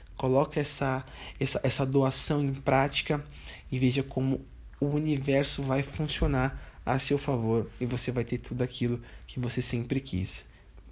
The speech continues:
Fechou? Se você gostou desse podcast, eu quero que você compartilhe com uma pessoa que você ama, que você quer ver ela melhor, tá? Porque esse é o intuito de nós estarmos aqui, é se tornar uma pessoa melhor,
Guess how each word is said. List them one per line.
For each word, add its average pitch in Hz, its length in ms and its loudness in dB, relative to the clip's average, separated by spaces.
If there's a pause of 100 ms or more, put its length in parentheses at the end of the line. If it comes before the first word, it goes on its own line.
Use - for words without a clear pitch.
Fechou? 123 500 4 (400)
Se - 140 -2
você 160 240 4
gostou 185 680 6
desse - 200 -4
podcast, 147 600 0
eu 147 60 -2
quero 127 180 2
que 147 120 -8
você 143 200 2
compartilhe 170 580 2
com 175 120 0
uma 165 100 4
pessoa 175 340 4
que - 120 -6
você 160 320 2
ama, 143 320 0 (520)
que - 120 -4
você 139 220 2
quer 160 420 2 (220)
ver 147 460 6
ela 160 260 6
melhor, 135 480 4 (520)
tá? 110 280 2 (180)
Porque - 380 0
esse 143 260 4
é - 20 4
o 165 40 4
intuito 143 360 0
de 135 100 -2
nós 139 280 0
estarmos 127 460 0
aqui, 107 420 0 (360)
é 104 80 -2
se 120 160 -2
tornar 120 680 0 (240)
uma 120 160 -2
pessoa 110 380 -4
melhor, 104 440 0